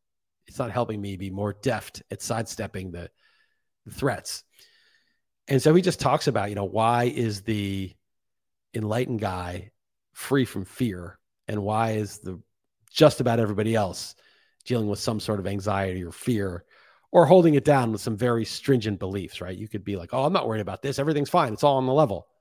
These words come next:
Yeah, Pfizer's just trying to, uh, make us well. The government's just trying to take care of us. Why, why are you so paranoid?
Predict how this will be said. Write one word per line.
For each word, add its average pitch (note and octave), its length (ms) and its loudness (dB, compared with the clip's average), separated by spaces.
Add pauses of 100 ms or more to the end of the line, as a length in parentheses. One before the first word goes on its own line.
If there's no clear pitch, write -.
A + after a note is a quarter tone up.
(440)
Yeah, D3 100 0
Pfizer's D#3+ 380 2
just - 160 -6
trying D#3 180 2
to, C#3+ 440 0
uh, B2+ 40 -8 (100)
make D3 180 0
us C#3 120 -4
well. D3 320 0 (300)
The A#2+ 80 -4
government's D3+ 340 4
just C3+ 100 -10
trying D3 200 0
to B2+ 40 -4
take C#3 180 -4
care D#3+ 180 -2
of B2+ 80 -2
us. - 120 -8
Why, B2 140 0 (180)
why B2+ 120 0
are - 20 2
you C#3+ 60 4
so C3 120 -2
paranoid? A#2 400 0